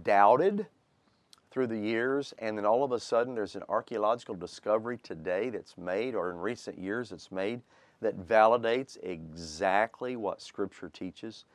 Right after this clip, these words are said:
Never been an archaeological evidence or, uh, that is, that has come forth, archaeological discovery that has been confirmed as being authoritative,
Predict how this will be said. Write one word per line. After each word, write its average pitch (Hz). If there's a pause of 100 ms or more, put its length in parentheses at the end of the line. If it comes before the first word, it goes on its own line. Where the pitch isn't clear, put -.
(200)
Never 123
been 117
an 101
archaeological 110
evidence 110
or, 90
uh, 85 (160)
that 95
is, 90
that 90
has 90
come 87
forth, 147 (380)
archaeological 107
discovery 127
that 110
has 95
been 90
confirmed 117
as 87
being 90
authoritative, 156